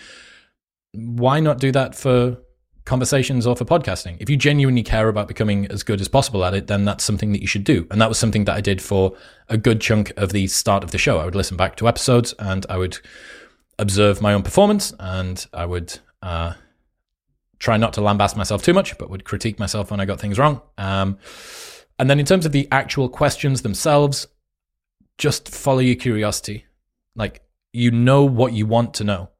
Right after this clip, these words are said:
You know someone's talking to you and something arises inside of you that's like a, it, it's like being prodded in the back,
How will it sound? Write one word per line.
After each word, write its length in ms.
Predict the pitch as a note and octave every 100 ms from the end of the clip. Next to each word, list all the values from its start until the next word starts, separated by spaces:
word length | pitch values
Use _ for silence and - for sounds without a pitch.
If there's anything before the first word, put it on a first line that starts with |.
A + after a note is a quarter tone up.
| _ _
You 140 | A2
know 520 | G2+ A#2 A#2+ A#2 A#2 -
someone's 380 | - C3+ C3 -
talking 340 | A#2+ G#2+ A#2
to 120 | F#2+
you 240 | F#2 G#2+ B2+ _ _ _ _
and 280 | A2+ G#2+ - -
something 520 | - C#3+ C#3 C3 A#2+ A2
arises 580 | G#2 A#2 A#2+ B2 A2+
inside 380 | G#2 G2+ A2+ G#2+
of 80 | F#2+
you 140 | F#2+
that's 200 | F#2+ -
like 200 | A#2+ A#2
a, 180 | A2+ -
it, 140 | A2 -
it's 200 | G#2+ -
like 180 | B2 B2
being 220 | A2+ - _ _
prodded 360 | - B2 B2
in 100 | G#2+
the 60 | G2
back, 420 | G#2 G#2 - -